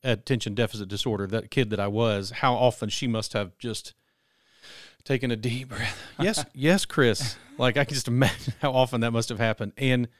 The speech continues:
and she didn't have answers, and a lot of my questions were probably pretty nonsensical growing up, but they, she was always willing to listen and always willing to talk to me about it. There was never condemnation from her. Other people within the church, there was some more. And then growing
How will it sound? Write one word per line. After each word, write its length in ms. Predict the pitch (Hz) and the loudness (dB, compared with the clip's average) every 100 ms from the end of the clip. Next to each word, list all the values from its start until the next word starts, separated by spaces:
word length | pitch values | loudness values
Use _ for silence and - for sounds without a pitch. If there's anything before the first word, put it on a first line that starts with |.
| _ _ _ _ _ _ _ - | _ _ _ _ _ _ _ 2
and 120 | 160 | 4
she 140 | 247 | 6
didn't 160 | 240 143 | 4 4
have 360 | 139 135 117 - _ | 4 4 2 -16 _
answers, 540 | - 165 196 110 113 135 | 2 4 4 0 -2 -2
and 120 | 147 | 2
a 40 | |
lot 80 | 175 | 4
of 40 | 180 | 4
my 120 | 131 | 2
questions 360 | - 117 123 | 2 0 -2
were 80 | 110 | -4
probably 260 | 107 117 110 | -2 0 0
pretty 200 | - 113 | 0 0
nonsensical 600 | 107 104 - 160 117 107 | 0 -2 -4 -4 -4 -8
growing 300 | 104 110 110 | -4 -2 0
up, 120 | 175 131 | -2 0
but 200 | 131 _ | -2 _
they, 160 | 135 160 - _ | -2 -2 -2 _
she 120 | - | -2
was 140 | 240 165 | 0 4
always 240 | 160 180 | 4 4
willing 220 | 156 165 | 4 4
to 60 | 190 | 4
listen 440 | 143 110 110 104 131 - | 4 2 0 -6 -8 -2
and 80 | 135 | 0
always 160 | 120 | 2
willing 160 | 113 127 | 0 -2
to 20 | |
talk 200 | 131 104 | 0 -2
to 40 | 120 | -4
me 20 | |
about 200 | 98 104 | -2 0
it. 20 | |
There 80 | 143 | 2
was 100 | 135 | 2
never 380 | 127 135 147 147 | 4 4 4 0
condemnation 600 | - 123 113 107 110 117 | 0 0 0 -2 -4 -6
from 200 | 101 107 | -10 -10
her. 400 | - 104 67 - _ _ _ _ _ _ - | -8 -8 -10 -20 _ _ _ _ _ _ 2
Other 240 | 185 190 | 4 4
people 300 | 180 160 151 | 2 0 2
within 200 | 135 131 | 2 2
the 60 | 120 | -2
church, 300 | - 117 - | -2 -4 -2
there 100 | 113 | -4
was 120 | 104 | -4
some 160 | - 107 | -4 -4
more. 420 | 110 110 101 98 - | -2 -2 -2 -4 -2
And 140 | 123 | 0
then 140 | 123 | 0
growing 500 | 113 127 127 120 117 | 0 2 2 2 0